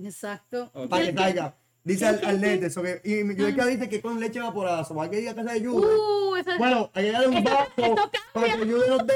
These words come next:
Speaker 3: los vasos con la morisoñando para probar bien a ver co-, cómo es que
Speaker 1: Qué
Speaker 3: va.
Speaker 1: rico, eso, eso cambia porque es, es leche evaporada. La leche evaporada lo cambia todo. <laughs>
Speaker 3: O sea,
Speaker 1: No es
Speaker 3: esto,
Speaker 1: lo
Speaker 3: esto
Speaker 1: mismo.
Speaker 3: cómo cambia.
Speaker 2: Yo, yo
Speaker 1: Un
Speaker 2: me quedo
Speaker 1: chocolate caliente con leche evaporada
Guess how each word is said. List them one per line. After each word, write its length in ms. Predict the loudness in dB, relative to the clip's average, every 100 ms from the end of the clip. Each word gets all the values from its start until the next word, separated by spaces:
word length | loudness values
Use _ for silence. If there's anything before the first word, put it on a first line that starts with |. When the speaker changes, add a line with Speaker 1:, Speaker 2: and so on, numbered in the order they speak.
| 4
Speaker 3:
los 160 | 2
vasos 200 | 2 -2
con 220 | 0 0 0
la 60 | 0
morisoñando 420 | 0 0 0 0
para 120 | 0
probar 240 | 0 0 2
bien 220 | 2 2
a 60 | 2
ver 160 | 0
co-, 120 | -2 -2
cómo 140 | 0
es 160 | 2 2
que 60 |
Speaker 1:
Qué 60 | 2
Speaker 3:
va. 40 | 2
Speaker 1:
rico, 360 | 0 -2 -2 -2
eso, 240 | -2 -4
eso 240 | -4 -8 -6
cambia 340 | -2 -2 -2
porque 160 | -4 -6
es, 60 | -6 -8
es 440 | -8 -8 -6 -8 -10 -14 -12
leche 240 | -10 -8
evaporada. 580 | -8 -8 -8 -10 -12 -14 _ _ _ -8
La 80 | -6
leche 200 | -6 -6
evaporada 340 | -4 -2 -2
lo 80 | -4
cambia 300 | -4 -6 -6
todo. 320 | -8 -10 -12 -10
<laughs> 360 | -10 -8 -10 -8
Speaker 3:
O 120 | -10 -10 -10
sea, 200 | -2 2
Speaker 1:
No 40 | 2
es 140 | 2
Speaker 3:
esto, 20 |
Speaker 1:
lo 240 | 2 0 -2
Speaker 3:
esto 20 | -2
Speaker 1:
mismo. 140 | 0 2
Speaker 3:
cómo 140 | 2
cambia. 460 | 2 2 2 2 0
Speaker 2:
Yo, 140 | -2
yo 60 | 0
Speaker 1:
Un 60 |
Speaker 2:
me 60 | 2
quedo 80 | 0
Speaker 1:
chocolate 300 | 0 0 0
caliente 480 | 0 0 0 -2 -4
con 440 | -2 0 0 -2
leche 240 | 0 0 2
evaporada 480 | 2 2 0 0